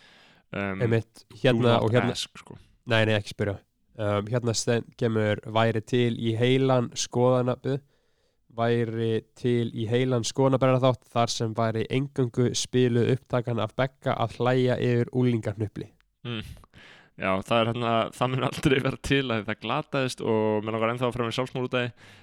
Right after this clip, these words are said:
Speaker 1: Eh,
Speaker 2: Eh,
Speaker 1: en, en það er
Speaker 2: en
Speaker 1: samt
Speaker 2: fólk
Speaker 1: til lengra af þér. Fólk var mjög
Speaker 2: Já.
Speaker 1: ánægt með þá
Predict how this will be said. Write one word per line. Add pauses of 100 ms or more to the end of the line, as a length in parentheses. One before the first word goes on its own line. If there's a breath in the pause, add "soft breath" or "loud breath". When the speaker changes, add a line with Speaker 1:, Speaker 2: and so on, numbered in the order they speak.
(160 loud breath)
Speaker 1:
Eh,
Speaker 2:
Eh,
Speaker 1:
en, (480)
en
það
er
Speaker 2:
en
Speaker 1:
samt
Speaker 2:
fólk
Speaker 1:
til (100)
lengra
af
þér. (100)
Fólk
var
mjög
Speaker 2:
Já.
Speaker 1:
ánægt
með
þá